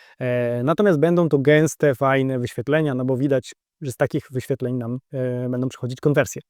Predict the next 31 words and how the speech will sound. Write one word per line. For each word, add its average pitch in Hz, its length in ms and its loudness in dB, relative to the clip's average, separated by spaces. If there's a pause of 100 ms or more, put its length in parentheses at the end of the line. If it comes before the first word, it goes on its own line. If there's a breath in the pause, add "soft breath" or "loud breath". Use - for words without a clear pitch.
(340 soft breath)
E, 123 140 -6
analogicznie 185 560 2
chciałbym 160 260 0
to 151 80 2
zrobić 151 200 2
w - 40 -18
kampanii 135 400 -2
tekstowej, 165 460 0
tak 139 140 -2
jak 127 120 -8
mieliśmy 139 220 -4
tutaj 127 200 -4
tą 127 120 -6
kampanię 123 400 -6
search 156 260 -4
P 185 140 -4
L. 233 200 6 (400 soft breath)
E, 120 380 0 (140)
prawdopodobnie 180 680 4
ja 175 120 2
bym 151 140 2
ją 160 160 0
kontynuował, 165 720 2 (300 soft breath)
tylko 180 280 4
zmieniłbym 170 400 2
dopasowanie 147 500 0
słów - 160 -4
kluczowych 135 500 -2
na 135 240 -2
dopasowanie 123 640 -6
do, 180 340 2